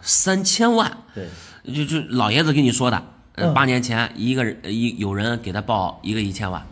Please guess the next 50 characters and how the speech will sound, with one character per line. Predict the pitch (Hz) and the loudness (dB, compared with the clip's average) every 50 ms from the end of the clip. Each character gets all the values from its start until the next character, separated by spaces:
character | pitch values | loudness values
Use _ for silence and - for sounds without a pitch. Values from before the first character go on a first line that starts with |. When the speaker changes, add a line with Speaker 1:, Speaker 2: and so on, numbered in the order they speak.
| - | -6
Speaker 1:
对， | - 151 127 | -4 -4 -4
俺 | 120 120 143 170 175 165 - | -2 -2 -2 -2 -2 -4 -2
全 | - 208 214 | -2 0 0
家 | 180 147 147 | 0 0 0
都 | 170 190 | 0 -2
知 | 180 - 110 | -2 -2 -4
道。 | 104 104 98 98 - - | -4 -6 -6 -6 -4 -4
他 | 180 | -4
说 | 180 - 120 120 | -4 -2 -4 -4
了， | 131 139 | -4 -4
谁 | 139 - 208 214 | -4 -2 -2 -2
对 | 180 202 156 | 0 0 0
他 | 139 120 | 0 -2
好 | 107 113 127 147 156 156 - - - - - - | -2 0 0 0 0 0 -2 -6 -12 -18 -6 -4
就 | 180 160 | -4 -4
给 | - 123 117 | -2 -4 -6
谁。 | 117 139 151 131 98 - - - - | -4 -2 -2 -2 -4 -6 -10 -8 -2
Speaker 2:
哦。 | - 135 135 - - - - - - - | 0 2 2 0 -2 -8 -18 -20 -20 -14
Speaker 1:
嗯， | - 123 127 127 127 127 131 131 131 127 | -10 -8 -6 -4 -4 -2 -2 -2 0 0
我 | 131 151 | 0 0
叫 | 156 151 | 0 2
俺 | 143 139 143 | 2 2 0
爷 | 151 151 | -2 -2
照 | 151 156 135 | -4 -4 -6
顾 | 123 127 | -4 -6
得 | 127 123 | -6 -6
非 | 123 120 104 | -6 -6 -6
常 | 107 113 110 | -6 -6 -6
好。 | 98 95 90 87 85 - - - | -8 -12 -12 -14 -16 -18 -12 -8
Speaker 2:
嗯。 | 107 113 104 85 - - - - - - - - - - - - - - | -6 -4 -4 -6 -8 -14 -20 -20 -20 -18 -18 -18 -18 -16 -14 -14 -14 -10
哎 | - 92 92 | -10 -6 -4
呀， | 101 104 95 - - - | -4 -4 -4 -6 -8 -10
你 | - 95 107 | -8 -6 -4
照 | 101 98 143 131 | -2 0 0 0
顾 | 110 104 104 98 95 92 92 85 - - - - | 0 0 -2 -2 -2 -2 -4 -6 -8 -10 -10 -4
老 | 101 107 101 | -2 0 0
爷 | 98 104 113 | 0 0 -2
子， | 113 - - - - - - | -2 -4 -4 -6 -6 -6 -2
最 | - 135 | 0 2
后 | 131 131 120 | 2 2 2
老 | 101 92 | 0 0
爷 | 92 107 117 | -2 -2 -2
子 | 117 | -2
把 | 104 92 95 95 | -4 -4 -6 -4
这 | 107 120 | -4 -2
东 | 104 113 120 117 | -2 0 0 0
西 | 110 104 | -2 -2
给 | - 107 104 | -2 -2 -2
你 | 104 92 | -2 -4
了。 | 71 - 85 | -6 -8 -12